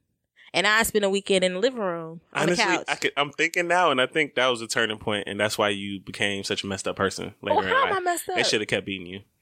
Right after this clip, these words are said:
Speaker 1: How am I messed up?
Speaker 2: You've been avoiding pain.
Speaker 1: That's not true.
Speaker 2: Instead of getting beat,
Speaker 1: I
Speaker 2: you
Speaker 1: don't
Speaker 2: chose
Speaker 1: avoid pain.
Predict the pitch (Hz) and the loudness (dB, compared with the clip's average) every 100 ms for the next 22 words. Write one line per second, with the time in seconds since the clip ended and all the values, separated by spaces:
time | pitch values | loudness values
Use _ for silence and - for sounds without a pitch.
0 | _ _ - 269 262 226 208 - 196 190 | _ _ -2 2 4 4 0 -6 -12 -4
1 | 143 135 127 110 127 117 113 123 104 104 | -4 0 0 4 2 2 0 0 0 -6
2 | - _ - 415 523 480 571 523 196 185 | -14 _ -2 2 2 4 4 4 2 -2
3 | _ _ _ - 117 139 131 123 131 120 | _ _ _ -6 0 2 2 2 0 0
4 | 113 127 127 277 392 - 247 233 220 220 | 0 0 2 2 2 2 2 2 2 0
5 | 202 214 277 | 0 -2 -4